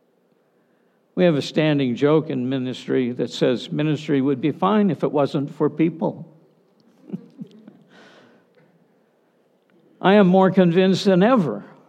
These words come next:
that without the direct intervention of God in our lives through His Holy Spirit, we are not only hopelessly lost, but unable to really be healthy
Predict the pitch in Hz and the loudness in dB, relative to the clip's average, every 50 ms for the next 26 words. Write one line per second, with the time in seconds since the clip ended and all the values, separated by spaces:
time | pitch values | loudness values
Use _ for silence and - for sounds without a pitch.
0 | _ _ _ _ _ _ - 170 175 165 170 165 139 170 170 180 175 175 175 156 | _ _ _ _ _ _ 0 0 2 4 4 2 4 4 2 2 2 0 0 -2
1 | 131 170 156 156 165 180 180 - 196 185 175 147 143 127 151 160 170 160 - - | 0 0 2 2 2 0 0 0 -2 -2 -2 -2 -4 -4 -2 0 0 0 0 -2
2 | 156 151 147 123 113 123 143 156 170 190 196 202 196 208 208 202 190 185 175 156 | -2 -2 -2 -4 -4 -2 0 2 2 2 4 4 4 4 4 4 2 2 2 0
3 | 131 135 135 139 143 139 123 - - - 180 196 214 196 208 208 - - 202 196 | 0 0 0 0 0 -2 -4 -4 -2 2 4 6 6 6 4 2 0 0 0 0
4 | 190 196 190 170 - - - 151 143 147 143 143 - - - - - _ _ - | 2 2 0 -2 -2 -2 0 0 2 2 0 -2 -6 -14 -20 -20 -20 _ _ 4
5 | 165 196 202 180 165 160 156 156 151 143 151 151 143 135 135 139 175 220 208 220 | 6 6 6 6 6 4 2 2 2 2 2 2 0 0 2 2 2 2 2 2
6 | 226 226 - 226 208 202 196 175 147 143 131 127 131 123 - - - - - - | 0 2 2 4 4 4 4 4 4 2 2 0 -2 -4 -6 -12 -18 -20 -20 -20
7 | _ _ _ _ _ _ _ _ _ _ _ _ _ _ _ _ _ _ _ - | _ _ _ _ _ _ _ _ _ _ _ _ _ _ _ _ _ _ _ -2
8 | 151 139 135 147 139 139 147 151 196 208 180 151 127 127 127 127 117 - 139 131 | 0 2 4 4 4 4 4 6 6 6 6 4 2 2 -2 -2 -4 -4 -4 -4
9 | 127 143 185 208 208 180 147 139 120 143 135 123 104 - - 202 226 220 - - | 0 4 4 6 6 6 4 4 2 2 0 -2 -2 -4 0 2 2 2 2 -2
10 | - - 90 71 - - | -8 -14 -14 -14 -14 -20